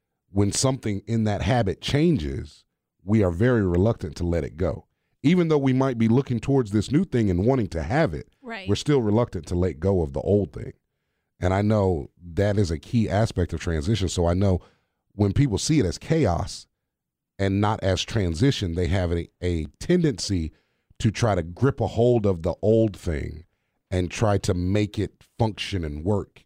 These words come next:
Speaker 1: and maneuver and so on and so forth, instead of really kinda taking a, a step back and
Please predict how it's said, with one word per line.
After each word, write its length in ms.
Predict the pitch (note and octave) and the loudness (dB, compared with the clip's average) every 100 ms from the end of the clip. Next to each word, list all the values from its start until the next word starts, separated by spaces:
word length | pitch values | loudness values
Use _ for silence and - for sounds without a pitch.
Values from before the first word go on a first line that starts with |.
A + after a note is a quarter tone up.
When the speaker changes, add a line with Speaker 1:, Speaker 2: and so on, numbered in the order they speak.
| - | -8
Speaker 1:
and 280 | E2 D2+ D2+ _ _ _ | -6 -4 -8 _ _ _
maneuver 580 | F2 F2+ G#2 A2 F#2+ E2 | -2 2 4 4 2 0
and 120 | E2 | 0
so 200 | - G2+ | 0 0
on 80 | F2+ | 0
and 80 | E2 | -2
so 180 | - A2 | -2 -2
forth, 260 | F#2 F2 | -2 -2
instead 400 | - F2+ - G#2+ | -2 -6 -2 0
of 160 | F#2+ F2 | 0 2
really 220 | G#2+ A#2+ | 2 2
kinda 340 | G#2+ A2+ G2 D2+ _ _ _ _ - | 0 -2 -4 -4 _ _ _ _ -2
taking 400 | B2+ A#2+ A2 F2 | 0 0 0 0
a, 180 | D#2 - | -2 -4
a 100 | D#2+ | -4
step 320 | D#2+ - A#2+ - | -4 0 -2 -2
back 400 | D#2+ G2+ F#2 - | -2 0 0 -4
and 280 | F#2 F2 D2+ | -6 -4 -6